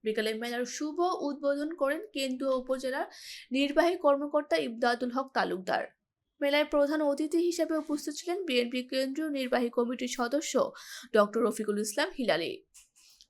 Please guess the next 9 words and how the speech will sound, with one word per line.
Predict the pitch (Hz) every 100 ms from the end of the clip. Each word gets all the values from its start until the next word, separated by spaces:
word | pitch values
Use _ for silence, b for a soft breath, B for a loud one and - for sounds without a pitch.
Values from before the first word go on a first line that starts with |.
| 196
বিশেষ | 226 247 247
অতিথি | - 240 302 330
হিসেবে | 339 359 349 320 302
উপস্থিত | 247 277 285 285
ছিলেন | - 285 339
সহকারী | 427 - 294 294 285 294
কমিশনার | 277 269 285 359 359
মাহমুদুল | 285 262 220 214 220
হাসান, | 226 233 302